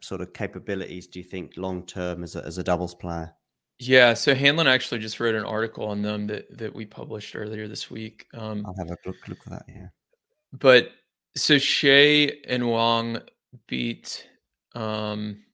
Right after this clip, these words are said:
Speaker 2: an unseeded team in the first round, so Putintseva and her partner. And then from there, they beat the nine seed, the five seed, the fifteen seed, which was Kudermetova and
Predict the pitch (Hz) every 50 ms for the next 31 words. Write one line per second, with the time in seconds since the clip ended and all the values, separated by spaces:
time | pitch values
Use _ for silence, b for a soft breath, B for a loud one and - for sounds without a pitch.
0 | _ _ _ _ _ _ - - _ _ _ _ _ - 135 127 120 135 147 143
1 | - - 151 143 139 - - - 120 120 120 120 120 117 113 110 - _ _ -
2 | 117 117 110 - 113 107 - - 113 107 104 107 110 107 - - 120 - - 117
3 | 110 - - - - 113 110 107 110 107 104 104 110 107 - - 107 104 107 107
4 | 110 - - - 117 110 110 113 113 110 104 b b b b b b b b b
5 | b b _ _ _ - - 135 123 113 117 120 123 120 117 117 113 110 117 113
6 | - 120 113 110 110 113 120 117 113 110 - - - 214 214 - - - 131 -
7 | _ _ _ - 127 - - 120 110 113 113 110 - - - 120 117 117 113 117
8 | 113 - _ _ _ _ _ _ _ _ _ _ _ - 123 - - 151 147 147
9 | - - 160 143 131 127 127 - - 117 113 113 117 113 117 117 113 - 120 -
10 | - - - - 135 127 120 120 120 110 - - 123 113 113 110 113 113 90 76
11 | 110 110 110 107